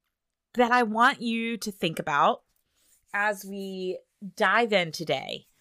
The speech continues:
And here's the question. Is it sin?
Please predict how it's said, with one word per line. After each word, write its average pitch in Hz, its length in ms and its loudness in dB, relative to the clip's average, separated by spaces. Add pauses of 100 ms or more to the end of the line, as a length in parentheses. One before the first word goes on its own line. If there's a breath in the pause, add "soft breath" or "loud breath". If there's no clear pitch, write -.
(400 soft breath)
And 185 160 0
here's 226 300 2
the 233 60 -2
question. - 680 -2 (360)
Is 269 600 8 (200)
it 208 500 2 (100)
sin? 151 720 2